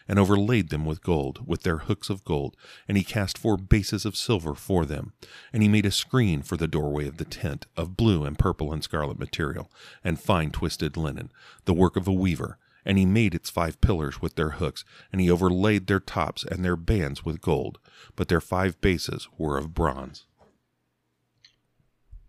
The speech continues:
All right, Matthew twenty-seven, uh, verses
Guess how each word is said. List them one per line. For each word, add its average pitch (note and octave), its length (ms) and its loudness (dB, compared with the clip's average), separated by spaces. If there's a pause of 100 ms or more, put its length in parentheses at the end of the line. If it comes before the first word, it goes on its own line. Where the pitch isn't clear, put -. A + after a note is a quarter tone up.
(1200)
All A2 140 -4
right, D#2 380 -8 (220)
Matthew F2 480 -10
twenty-seven, D2+ 880 -8
uh, D2+ 420 -12
verses D2+ 520 -8